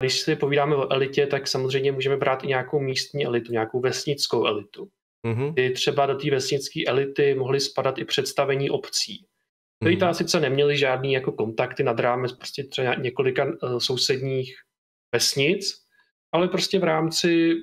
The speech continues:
Speaker 1: té oblasti pořád to byli důležití lidi, kteří třeba měli i různý práva, co se týkalo třeba trestání jako jiných lidí nebo prostě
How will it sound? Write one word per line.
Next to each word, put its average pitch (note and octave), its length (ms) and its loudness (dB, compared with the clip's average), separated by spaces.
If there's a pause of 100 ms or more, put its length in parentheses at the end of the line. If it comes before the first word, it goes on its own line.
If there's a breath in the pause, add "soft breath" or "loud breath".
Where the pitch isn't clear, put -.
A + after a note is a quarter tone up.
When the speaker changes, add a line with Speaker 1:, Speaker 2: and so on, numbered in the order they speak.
(140)
Speaker 1:
té E3+ 120 0
oblasti D3 520 2
pořád D3 280 0
to C#3+ 140 -2
byli D3 160 2
důležití C3+ 540 0
lidi, C3+ 340 -2
kteří C3+ 200 -4
třeba C3+ 280 -2
měli C3+ 240 0
i D3+ 100 2
různý C3+ 520 -4 (360 soft breath)
práva, C3 440 4
co C3+ 140 -4
se C#3 160 2
týkalo B2+ 580 0
třeba B2 260 -2
trestání B2+ 880 0
jako A#2 240 0
jiných A#2+ 380 0
lidí A#2 400 -4
nebo A2+ 220 0
prostě - 320 -8